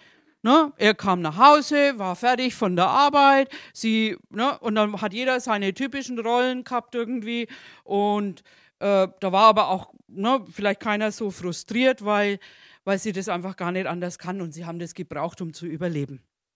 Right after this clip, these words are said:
Bis dann die Männer in den Krieg gingen. Die Männer waren weg. Die Frauen sind in die Fra-, Fabriken gegangen,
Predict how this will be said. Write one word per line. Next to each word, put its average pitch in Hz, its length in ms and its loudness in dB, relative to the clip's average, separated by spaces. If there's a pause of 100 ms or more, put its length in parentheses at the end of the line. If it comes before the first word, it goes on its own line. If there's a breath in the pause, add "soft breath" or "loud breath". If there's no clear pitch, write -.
(4000 soft breath)
Bis 208 180 -4
dann 214 160 0
die 208 100 0
Männer 196 280 0
in 170 120 -4
den 151 140 -6
Krieg 277 320 -2
gingen. 320 440 -2 (1600)
Die 196 80 -4
Männer 208 360 0
waren 156 300 -4
weg. 247 400 -2 (720)
Die 190 120 -4
Frauen 214 420 0
sind 202 220 -6
in 190 160 -4
die 175 100 -6
Fra-, 151 280 -6
Fabriken 220 580 0
gegangen, 277 580 0